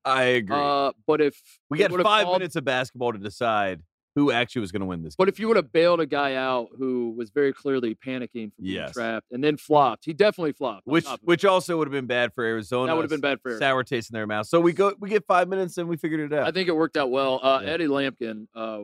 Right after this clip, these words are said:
Speaker 2: was, was unreal in this game. And, uh, th-, th-, this was
Speaker 1: The juniors versus Arizona. And we worried a little bit, or we talked about last night about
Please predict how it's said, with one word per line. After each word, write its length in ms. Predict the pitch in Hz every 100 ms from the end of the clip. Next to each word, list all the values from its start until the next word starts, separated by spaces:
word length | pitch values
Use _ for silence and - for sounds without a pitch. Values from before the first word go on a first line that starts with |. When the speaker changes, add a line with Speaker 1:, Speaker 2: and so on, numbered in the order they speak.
| 101
Speaker 2:
was, 520 | 117 110 104 98 -
was 220 | - 120 110
unreal 420 | 131 123 120 113
in 80 | 104
this 160 | 101 -
game. 380 | 107 104 101 107
And, 440 | 113 110 104 101 98 -
uh, 240 | 117 117 110
th-, 180 | 117 120 135
th-, 160 | 196 156
this 160 | 190 180
was 340 | 143 - - _ _ _ _ _ -
Speaker 1:
The 80 |
juniors 640 | 120 139 202 202 190 190 - _ _ _
versus 380 | 135 151 147 113
Arizona. 600 | 127 127 107 123 135 135 113
And 180 | 120 120
we 100 | 180
worried 360 | 185 220 208
a 20 | 156
little 180 | 135
bit, 160 | 123 127
or 60 | 131
we 140 | 127
talked 260 | 170 160 127
about 160 | 123
last 260 | 117 117 120
night 160 | 117
about 320 | 107 98 104